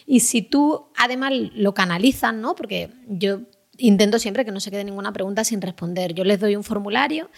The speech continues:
y luego eso lo respondemos en una sesión en vivo que tenemos. Y las sesiones, quien haya estado lo sabe, yo me quedo dos horas y las que hagan falta, eh, hasta que, que contesto la, las dudas que hay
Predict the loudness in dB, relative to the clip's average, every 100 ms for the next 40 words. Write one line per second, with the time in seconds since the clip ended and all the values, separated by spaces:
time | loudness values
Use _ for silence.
0 | -20 -6 4 6 6 4 2 0 0 -2
1 | -6 -4 -2 0 0 -2 -4 -4 -4 -2
2 | 0 2 0 -2 0 0 0 -4 -6 -6
3 | -8 -2 0 0 0 -2 -2 0 -2 -4
4 | -6 -4 -6 -2 -2 -2 -4 -2 -2 -4
5 | -8 -20 -20 _ 4 4 4 2 2 2
6 | 4 6 6 4 0 0 -2 -2 -4 -6
7 | -2 -2 -2 _ _ _ _ _ -14 4
8 | 6 6 2 -4 -2 -4 -6 -6 -6 -4
9 | -6 -8 -2 0 0 -2 -4 -6 -4 -4
10 | -4 -4 0 2 2